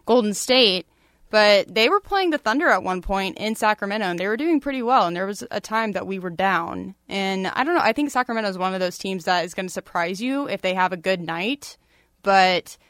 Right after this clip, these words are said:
I also think that they're gonna, they're gonna struggle a little bit. And what do you, I don't know what to make of, like, Buddy Hield continuing to come off the bench. Do you ever see him as a potential starter for Sacramento, or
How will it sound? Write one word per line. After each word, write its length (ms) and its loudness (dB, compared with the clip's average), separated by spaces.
I 140 6
also 260 4
think 260 -4
that 220 2
they're 140 -2
gonna, 340 0
they're 100 -4
gonna 180 -4
struggle 320 0
a 60 2
little 160 4
bit. 380 0
And 340 -4
what 120 2
do 40 6
you, 140 4
I 140 -2
don't 180 -4
know 100 0
what 140 -4
to 100 -8
make 240 -4
of, 120 -2
like, 180 -4
Buddy 240 -2
Hield 300 -4
continuing 560 -6
to 40 -10
come 200 -10
off 180 -6
the 60 -10
bench. 480 -8
Do 80 -8
you 100 -2
ever 200 0
see 280 -6
him 280 -4
as 240 -4
a 80 -12
potential 400 -10
starter 520 -4
for 140 -8
Sacramento, 640 0
or 400 -2